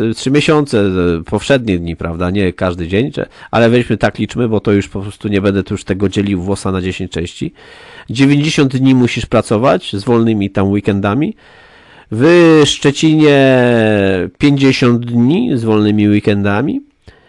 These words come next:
a w Hiszpanii dni piętnaście.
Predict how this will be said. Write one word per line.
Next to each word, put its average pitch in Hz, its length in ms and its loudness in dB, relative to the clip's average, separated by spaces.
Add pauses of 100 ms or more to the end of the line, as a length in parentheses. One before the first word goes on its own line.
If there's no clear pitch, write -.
(180)
a 220 220 2
w - 40 -4
Hiszpanii 147 640 2 (720)
dni 127 520 0 (520)
piętnaście. - 600 -2